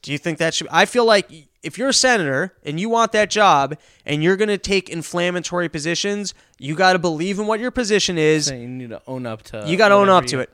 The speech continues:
Speaker 1: Same as the protesters can't wear masks. It should not be illegal to get, if you're so sure of your opinion, then this should be laughable to you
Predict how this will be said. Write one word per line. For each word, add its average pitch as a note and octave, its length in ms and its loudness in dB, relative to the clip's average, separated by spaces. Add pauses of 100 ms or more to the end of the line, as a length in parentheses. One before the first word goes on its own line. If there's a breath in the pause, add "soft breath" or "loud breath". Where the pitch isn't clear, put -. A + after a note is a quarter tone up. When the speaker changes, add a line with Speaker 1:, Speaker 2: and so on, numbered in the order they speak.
(160)
Speaker 1:
Same G#3+ 280 0
as G3+ 80 0
the A3 60 -2
protesters G#3 600 0
can't G3+ 220 -2
wear G3 120 0
masks. E3+ 480 2 (440 soft breath)
It E3 120 -2
should G3 160 2
not F#3+ 280 2
be F#3+ 80 -2
illegal F3 420 2
to D#3+ 120 -6
get, - 140 -6
if E3 160 -6
you're C#4+ 220 0
so D4+ 380 4
sure C#4+ 340 2
of G#3+ 100 -2
your B3 140 0
opinion, F3 540 -2 (380 soft breath)
then F3+ 260 2
this A3 120 4
should A#3+ 160 0
be A3 120 -4
laughable F#3 640 0
to - 140 -6
you C3+ 300 0